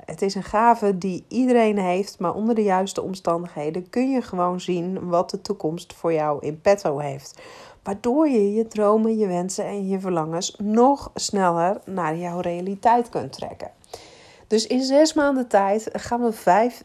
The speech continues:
dagen met elkaar op stap. Daarnaast hebben we iedere twee weken hebben we een mastermind call. En, eh, gaan we met een groep masterminden, gaan we plannen maken,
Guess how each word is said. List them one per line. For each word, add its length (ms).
dagen 640
met 300
elkaar 420
op 140
stap. 480
Daarnaast 640
hebben 260
we 260
iedere 380
twee 320
weken 500
hebben 340
we 60
een 120
mastermind 680
call. 380
En, 400
eh, 240
gaan 280
we 100
met 160
een 80
groep 280
masterminden, 880
gaan 240
we 80
plannen 500
maken, 500